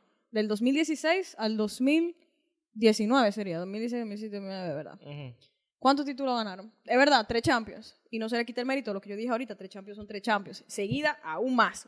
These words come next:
Speaker 1: wow. Pero ¿cuántos títulos ganaron en cuatro años?
Speaker 2: Mira, yo te estoy hablando que yo no estoy midiéndolo en, en, en los títulos, en la cosa. Porque yo sé que el Madrid no es un equipo
Speaker 1: Pero
Speaker 2: co-,
Speaker 1: tú
Speaker 2: no
Speaker 1: lo estás midiendo entonces en base a, en base a lo que a ti te importa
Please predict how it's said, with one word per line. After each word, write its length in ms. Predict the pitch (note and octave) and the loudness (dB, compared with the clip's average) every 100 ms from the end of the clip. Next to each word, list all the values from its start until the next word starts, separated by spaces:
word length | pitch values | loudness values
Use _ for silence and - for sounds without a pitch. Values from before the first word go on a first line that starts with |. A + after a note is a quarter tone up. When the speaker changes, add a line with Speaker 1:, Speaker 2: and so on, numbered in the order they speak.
| E3 | 0
Speaker 1:
wow. 300 | G#3+ F3+ C3+ - - _ _ _ _ _ _ _ | 2 2 -2 -16 -20 _ _ _ _ _ _ _
Pero 180 | B3+ B3+ | 8 10
¿cuántos 220 | C#4 D#4+ | 6 4
títulos 300 | D4+ D4 C4 | -2 -2 0
ganaron 420 | A3+ A3 C#4 D#4 - | 0 -2 -4 -8 -12
en 120 | G#3 A3 | -14 -2
cuatro 280 | A3+ A3+ | -2 -2
años? 300 | A3+ A#3+ C4 C4+ _ _ _ _ _ _ _ _ _ _ _ _ _ _ _ _ _ _ _ _ _ - | -6 -6 -8 -8 _ _ _ _ _ _ _ _ _ _ _ _ _ _ _ _ _ _ _ _ _ -6
Speaker 2:
Mira, 380 | D3+ C3 A#2 - - - - _ | -4 -4 -8 -14 -18 -18 -20 _
yo 160 | C3+ D3+ | -6 -6
te 60 | F3 | -6
estoy 160 | F3 | -4
hablando 440 | E3 D3+ D#3 D3+ C#3 | -4 -2 -6 -6 -8
que 140 | B2 | -8
yo 100 | B2+ | -6
no 80 | C#3 | -8
estoy 140 | D3 | -8
midiéndolo 720 | C3+ B2 B2+ C3+ C3+ B2+ B2 | -10 -8 -6 -6 -6 -8 -6
en, 160 | A#2+ A#2 F#2 | -8 -10 -14
en, 200 | A2 G2+ | -18 -20
en 80 | G#2 | -20
los 180 | _ - | _ -10
títulos, 560 | C3+ D3 D3 C#3 C3 | -8 -6 -8 -10 -16
en 40 | A#2+ | -14
la 60 | |
cosa. 160 | A#2+ B2 | -12 -10
Porque 120 | C3 | -4
yo 40 | E3+ | -2
sé 60 | |
que 40 | F#3+ | 0
el 60 | |
Madrid 180 | F3+ F3 | -2 -2
no 80 | F3 | -4
es 20 | |
un 40 | F3 | -2
equipo 140 | F3+ | 6
Speaker 1:
Pero 100 | C#4+ | 6
Speaker 2:
co-, 60 | C#4+ | 8
Speaker 1:
tú 60 | |
Speaker 2:
no 20 | D4+ | 4
Speaker 1:
lo 40 | |
estás 140 | D4 D#4+ | 6 4
midiendo 240 | D#4+ D#4+ | 2 0
entonces 240 | D4+ D4 D4 | 0 0 -2
en 180 | B3+ | 4
base 240 | C4+ C#4 D4 | 6 6 4
a, 140 | C4 | 0
en 100 | A#3 | 2
base 180 | B3+ C#4 | 2 2
a 40 | C4 | 0
lo 80 | |
que 80 | C4 | -2
a 20 | |
ti 80 | B3 | -4
te 80 | D4+ | -2
importa 480 | C4 E4 D#4 E3+ | 2 2 0 -6